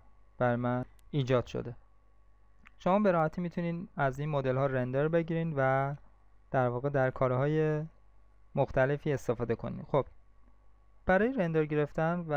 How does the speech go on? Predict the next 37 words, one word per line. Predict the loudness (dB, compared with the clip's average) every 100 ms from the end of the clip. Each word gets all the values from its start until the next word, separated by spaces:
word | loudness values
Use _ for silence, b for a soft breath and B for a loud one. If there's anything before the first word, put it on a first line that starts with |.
| 0 0 -2
اینکه | -4 -4
بخوایم | -2 -2 -2
ببینیم | -2 -2
نتیجهٔ | -2 -2 -4 -2
کار | 0 0
ما | -2 -4
چی | -6 -2
شده، | 0 2 2 0 -2 -6
می‌تونیم | -8 -2 -2 0
به | 2
بخش | 2 0 -2
رندر | 0 0 -2 -4 -4 -2 -2 -2
که | -4
مال | -2 -2
سینما | -4 -4 -4 -2 -4
فور | -2 -2
دی | 0
هست | -2 -4 -4
برید | 0 0 0 -2
و | 0 2 2 -2 -8 b b b b -20 -8 0
با | 2
زدن | 2 0 0
کلید | -4 -4 0
رندر | 0 2 0 -2 -2 0 -2 -4 -10 -20 -20 -20 -20 -20 -20 -12 -2
نتیجه | -2 -2 0 2
رو | 4 2 0 -4 -12 -20 -14 -6
مشاهده | 0 0 0
کنیم. | -2 -2
همونطور | 0 2 2
که | 2
گفتیم | 0 0 0
هر | 0
چقدر | 0 -2 -2
کیفیت | -2 -4 -2 -2 -2
تصاویر | -2 -2 -2 -4 -4
استفاده | -4 -6 -6 -4 -4
شده | -4 -2 -2 -2